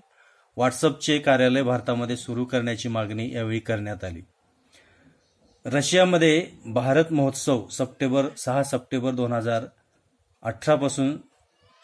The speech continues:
सुरू होतोय आणि तो सहा महिने चालणार आहे. या भारत महोत्सवामध्ये भारतीय संस्कृतीची झलक रशियन नागरिकांना पाहावयास मिळणार आहे.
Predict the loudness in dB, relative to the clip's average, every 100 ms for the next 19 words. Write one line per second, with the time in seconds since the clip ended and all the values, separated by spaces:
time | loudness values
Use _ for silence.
0 | -12 -2 2 4 4 2 0 0 -2 -2
1 | -4 -2 0 2 2 4 2 2 4 4
2 | 4 2 0 -6 -10 -4 2 2 2 -2
3 | -12 -20 _ -12 -4 0 0 0 0 0
4 | 0 2 4 2 0 -4 -4 -4 -2 -2
5 | -2 -4 -6 -10 -10 -8 -6 -6 -4 -6
6 | -6 -10 -6 -4 -4 -6 -8 -8 -8 -8
7 | -8 -6 -6 -6 -8 -10 -10 -10 -12 -14